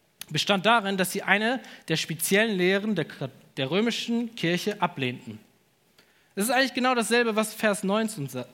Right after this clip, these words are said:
Vers neun uns sagt, "Kommt nicht zurück zu diesen Speisegeboten." Und hier haben wir eigentlich fast,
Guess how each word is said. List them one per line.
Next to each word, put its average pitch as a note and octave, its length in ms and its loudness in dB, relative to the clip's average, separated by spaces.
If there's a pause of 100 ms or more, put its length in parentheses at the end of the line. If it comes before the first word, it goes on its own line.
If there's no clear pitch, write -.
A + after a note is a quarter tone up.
Vers D3+ 240 -4
neun F3 180 0
uns C3+ 140 -8
sagt, C3+ 340 -2 (1040)
"Kommt A#3 220 0
nicht A3+ 160 -4
zurück D4 280 -2
zu - 100 -2
diesen F3+ 280 2
Speisegeboten." D3+ 960 0 (1400)
Und F3 160 -4
hier B3+ 320 4
haben G#3+ 160 2
wir G3+ 180 2
eigentlich A#3+ 300 -2
fast, - 400 -4